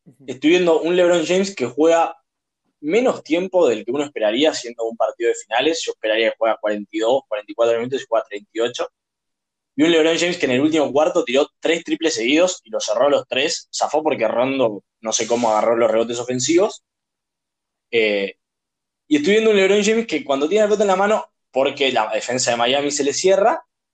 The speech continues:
Speaker 2: eh, en media cancha, no le es tan fácil generar, eh,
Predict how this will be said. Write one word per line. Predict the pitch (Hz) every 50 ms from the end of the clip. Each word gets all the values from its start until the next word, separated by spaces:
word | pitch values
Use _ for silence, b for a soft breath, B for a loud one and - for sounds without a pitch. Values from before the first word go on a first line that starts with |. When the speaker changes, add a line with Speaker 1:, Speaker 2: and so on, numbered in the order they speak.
| _ _ _ _ _
Speaker 2:
eh, | 127 123 120 117 117 120
en | 131 127 135
media | 147 147 147 151 147
cancha, | 151 185 214 220 214 226 214 - - - _ _ _ _ _
no | 190 202 208
le | 208 202 202
es | 196 202
tan | - 190 180 170 -
fácil | 180 170 - - 156 151
generar, | - - 127 123 120 117 123 123 139 147 - _ _ _ _ _ _ _ _ _ _ _
eh, | 123 117 110 107 107 107 101 98